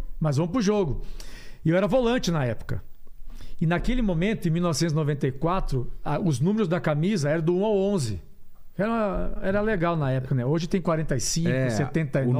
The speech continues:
Speaker 2: o número era relacionado à posição mesmo.
Speaker 1: Virou uma bagunça aí. Eu prefiro como era antigamente.
Speaker 2: Eu também.
Speaker 1: Então eu não sabia que número que eu ia jogar. E ele escalou três volantes nesse jogo. Porque o time tava mal, tava na repescagem do
Speaker 2: Ah.
Speaker 1: Brasileirão.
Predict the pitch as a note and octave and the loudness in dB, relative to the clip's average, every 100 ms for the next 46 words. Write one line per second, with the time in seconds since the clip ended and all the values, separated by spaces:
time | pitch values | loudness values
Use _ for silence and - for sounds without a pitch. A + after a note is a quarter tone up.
0 | C3+ D#3+ D#3+ D#3 D3 C#3 C3+ C#3 C3 C3 | 2 2 2 2 2 2 2 0 0 0
1 | B2 C3+ C3+ D3 C3 C3+ A#2 G#2 G2+ F#2 | 0 0 0 0 0 0 0 0 2 2
2 | - D3 E3 F#3 E3+ D#3 C3 E3 - D#3+ | 2 2 2 2 2 2 2 0 2 2
3 | D3+ F#3 G3 G3 F#3+ G3 F#3 F#3 F3+ G3 | 2 2 2 0 0 0 0 0 2 0
4 | - F#3+ E3 B2 A2+ G#2+ F#2+ F2 - - | 0 0 2 0 0 0 0 -2 -6 -4
5 | F#3+ D3 A3 A3+ A3+ A3+ F#3 A#3 A#3 A3+ | -2 0 0 0 2 0 2 0 0 0
6 | A#3 A#3 A#3 G#3+ B3 F#3+ C3+ - - - | 0 0 2 2 0 0 0 -4 -6 -8
7 | - - - - - - - - - - | -10 -10 -10 -10 -10 -10 -10 -10 -4 0
8 | G#3+ B3 A#3 A#3 B3+ - A#3 B3 G#3+ A3+ | 0 0 0 0 2 2 2 2 0 2
9 | G#3 A3+ F3 C#3+ C#3+ C3 A#2+ F#2+ - - | 0 0 0 0 2 2 0 -2 -6 -8
10 | - - - - D3 D3+ D3 D#3+ C3+ C#3 | -10 -12 -12 -4 -2 0 0 0 0 0
11 | E3 E3+ G#3+ C4+ - C#3+ D3 D3+ C#3+ D3 | 2 2 0 -2 -2 0 2 0 0 -4
12 | - D3+ E3+ G#3 F3 D#3 C#3 D3+ C#3 E3+ | -2 0 2 2 2 0 0 0 0 0
13 | B3 | -2